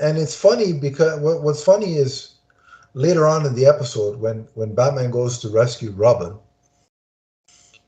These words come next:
you know, they're, they're, they're, they're, they're trapped by Riddler in this bulletproof glass. And at one point,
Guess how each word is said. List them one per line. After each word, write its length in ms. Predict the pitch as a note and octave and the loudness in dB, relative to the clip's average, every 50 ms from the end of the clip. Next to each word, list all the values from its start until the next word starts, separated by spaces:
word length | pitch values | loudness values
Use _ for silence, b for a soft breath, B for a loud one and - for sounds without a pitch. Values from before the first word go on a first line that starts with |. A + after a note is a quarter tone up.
| - | -10
you 140 | B2+ B2 B2+ | -4 0 0
know, 120 | B2+ B2 A2+ | 2 2 2
they're, 200 | B2+ B2+ B2 B2+ | 2 2 2 2
they're, 360 | B2+ B2 A2+ A2+ B2+ B2+ B2 | 0 -2 0 4 4 4 4
they're, 280 | A#2+ B2 B2 B2 - - - | 4 0 -4 -4 -6 -6 0
they're, 360 | A2+ B2+ B2 A#2 A2+ - - _ _ _ _ _ _ _ _ _ _ _ _ _ _ _ _ _ _ _ _ _ _ _ _ _ _ - | 4 4 4 4 2 -6 -14 _ _ _ _ _ _ _ _ _ _ _ _ _ _ _ _ _ _ _ _ _ _ _ _ _ _ 0
they're 220 | A2 B2+ B2+ A#2 | 2 4 4 2
trapped 760 | - - - D#3+ E3 - C#3+ B2 A#2+ - - - - - B2+ G#2+ | 2 2 4 4 4 4 2 0 -4 -8 -12 -20 -18 -10 -4 0
by 500 | B2 A#2 A#2 A#2+ A#2 A2+ A2+ A#2+ A#2+ - B2 | 2 4 4 4 2 2 -2 -6 -10 -14 -14
Riddler 680 | A#2+ A#2 A2+ A#2+ A2+ G#2 G#2+ A2 A2+ A#2 - - - - _ - | -8 -4 -2 -2 0 0 0 0 0 0 -4 -8 -12 -18 _ -6
in 160 | B2 A#2 A#2 | -4 -2 0
this 280 | A2+ A2+ A2 - - - | 0 0 -2 -2 -4 -2
bulletproof 800 | A#2 A2 C#3 D3+ D3 D3 - C3+ C3 B2+ - - - - - - | 0 2 4 4 2 0 -2 0 0 0 -2 -6 -14 -20 -20 -8
glass. 640 | C#3+ A#2 A2+ A2+ A2+ D3 D3 - - - - - _ _ _ _ _ _ _ _ _ _ _ _ _ _ _ _ _ _ _ _ b b b b b b - | -2 2 2 2 2 0 -4 -4 -6 -10 -10 -14 _ _ _ _ _ _ _ _ _ _ _ _ _ _ _ _ _ _ _ _ b b b b b b 0
And 180 | B2 C3+ C3+ | 2 4 4
at 80 | C3 B2+ | 6 8
one 180 | C#3+ F#3 F#3+ - | 8 8 8 8
point, 280 | - D3 D#3+ D#3 C#3+ | 4 -2 -2 -2 -4